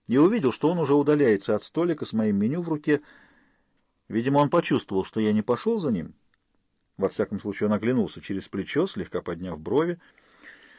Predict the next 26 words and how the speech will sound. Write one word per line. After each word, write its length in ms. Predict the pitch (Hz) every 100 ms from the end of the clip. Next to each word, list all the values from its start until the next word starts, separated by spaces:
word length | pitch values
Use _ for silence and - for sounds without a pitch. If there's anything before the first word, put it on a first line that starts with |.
| - _ _ _
Теперь 380 | - 139 151 127
его 260 | 107 123 127
лицо 360 | 113 - 110
не 120 | 104 110
выражало 460 | 117 120 120 110
ничего, 720 | 113 151 185 - 180 175 175
кроме 340 | - 127 127 127
вежливого 760 | 120 123 110 113 107 104 104
"Так 260 | - 101 -
вы 200 | 90 85
идете, 360 | 110 160 160 220
месье?" 440 | 170 - 226 226 - _
и 100 | 104
я 140 | 123 175
пошел 320 | 131 - 78
за 120 | 78
ним. 180 | 73 - _ _ _ _ _ _ _ _ _ _ -
У 80 |
меня 200 | 101 131
не 140 | 151 131
было 160 | 104
ни 120 | 104 110
времени, 440 | 117 165 160 131
ни 160 | 107 101
сил 340 | - 147 175
гадать, 460 | 104 107 135 131